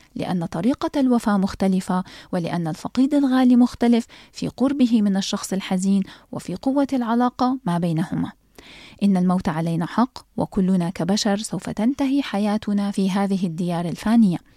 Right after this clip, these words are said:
لكن سنة الحياة هي أن يتوفى الشخص وهو في سن كبير إثر الشيخوخة، فيكون حزننا فيه القدر الكبير من التقبل والتسليم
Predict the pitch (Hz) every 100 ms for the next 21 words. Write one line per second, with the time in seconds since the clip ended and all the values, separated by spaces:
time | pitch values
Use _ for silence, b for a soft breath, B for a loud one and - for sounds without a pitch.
0 | B B - 180 180 175 175 - 269 339
1 | 302 185 170 - 180 175 170 B B B
2 | 247 247 254 269 277 269 285 370 - -
3 | - - 226 233 - 220 196 160 147 190
4 | - 233 240 220 220 208 220 220 B B
5 | - 220 226 214 - 185 - - - -
6 | b b b - 165 160 - 185 175 226
7 | 214 214 220 220 214 - - 175 165 -
8 | - 185 180 160 - 151 190 220 175 156
9 | 147 143 - - 180 208 254 262 254 -
10 | 254 - 247 254